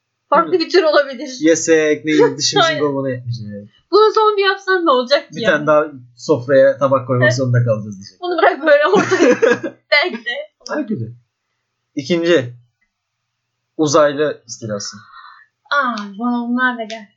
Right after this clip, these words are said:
Speaker 1: Birincisi ben direkt şey yaparım zaten. Ben sizdenim. Bak ben okeyim yani. Bunların hepsini Allah cezasını versin.
Speaker 2: Ben zaten
Speaker 1: Ne
Speaker 2: insanları
Speaker 1: oldu?
Speaker 2: hiç sevmiyorum.
Speaker 1: Aynen. Ben hep uzaylı severim.
Speaker 2: <laughs>
Speaker 1: Gerçekten bak rüyalarımda bile uzaylı istilası oluyor ya.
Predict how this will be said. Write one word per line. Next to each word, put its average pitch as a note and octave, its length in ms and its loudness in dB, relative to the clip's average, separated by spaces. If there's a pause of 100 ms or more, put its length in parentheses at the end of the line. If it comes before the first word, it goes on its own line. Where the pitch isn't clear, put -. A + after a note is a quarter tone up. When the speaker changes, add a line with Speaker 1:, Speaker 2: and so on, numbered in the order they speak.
Speaker 1:
Birincisi D#4 500 -6
ben D#4 220 2
direkt D#4 180 -8
şey C#4 160 -2
yaparım A3+ 340 -6
zaten. A3 380 -12
Ben D#4 160 0
sizdenim. B3+ 540 -10 (320)
Bak F#4 240 2
ben A#4 220 0
okeyim C4 300 -8
yani. A#3 400 -2
Bunların F#4 320 2
hepsini F4 360 -6 (1160)
Allah C#4+ 260 2
cezasını D#4+ 540 0
versin. D#4+ 400 -2 (180)
Speaker 2:
Ben G#3+ 160 2
zaten G3+ 280 0
Speaker 1:
Ne - 40 4
Speaker 2:
insanları G#3 360 2
Speaker 1:
oldu? B3+ 60 4
Speaker 2:
hiç B3+ 80 -8
sevmiyorum. E3+ 340 0
Speaker 1:
Aynen. C#4+ 400 -2 (340)
Ben F#4+ 200 0
hep E4+ 120 -6
uzaylı B3+ 380 0
severim. G#3 440 -14 (760)
Speaker 2:
<laughs> - 40 2 (240)
Speaker 1:
Gerçekten C#4 540 0
bak B3+ 140 -10 (120)
rüyalarımda F4 640 2
bile E4 100 -2
uzaylı C#4+ 360 -4
istilası C4 500 -8
oluyor B3 300 -10
ya. A#3 100 -10